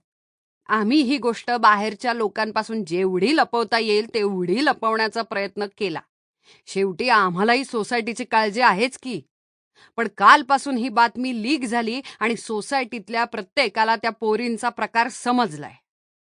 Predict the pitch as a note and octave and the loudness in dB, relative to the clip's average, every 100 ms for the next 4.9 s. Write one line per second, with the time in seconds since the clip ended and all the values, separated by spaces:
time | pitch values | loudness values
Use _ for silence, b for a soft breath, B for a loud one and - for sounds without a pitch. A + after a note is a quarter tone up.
0 | _ _ _ _ - F#3 G#3+ A#3+ A#3 C4 | _ _ _ _ -6 -2 0 0 0 0
1 | C4 C4 - G#3 - A#3+ B3+ C4+ F3 - | -2 -2 -4 -8 -6 -4 -2 -4 -4 -12
2 | - C#4+ D4+ G#3 G3+ - A#2 _ _ _ | -2 2 2 0 -8 -10 -20 _ _ _
3 | _ _ _ _ _ _ _ _ F3+ A3 | _ _ _ _ _ _ _ _ -6 -4
4 | G#3 F3+ A3+ A3 G3 F#3+ F3+ E3+ | -2 0 0 0 -4 -4 -4 -6